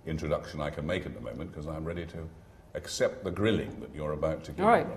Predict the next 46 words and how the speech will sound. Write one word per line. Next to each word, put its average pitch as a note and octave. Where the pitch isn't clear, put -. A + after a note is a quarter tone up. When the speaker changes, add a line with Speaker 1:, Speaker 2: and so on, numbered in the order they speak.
Speaker 2:
thank F#3+
you. E3+
Speaker 1:
Yeah. D3+
Speaker 2:
And D#3
it's, D#3+
uh, G3
I F3+
suspect, G3+
Speaker 1:
Yeah. F#3+
Speaker 2:
not, F3+
not, F3
not, F#3
not F#3
just E3+
me, G#3
but F#3
thank A3+
you B3+
very A3+
much A3+
indeed, F#3
Speaker 1:
Yeah. F2+
Speaker 2:
uh, F#3+
Je-, F3+
Jeffrey, F#3+
Jeffrey F3
Speaker 1:
Yeah. D#3+
Speaker 2:
Cox, E3
for F3+
that D#3+
account F3+
of D#3+
the F3+
role. E3+
Let C#4+
me, F4
let E4+
me D#4
pick D4+
up D#3
first -
then F3
Speaker 1:
Mm. D#3
Speaker 2:
this -
point F#3+
about C#3+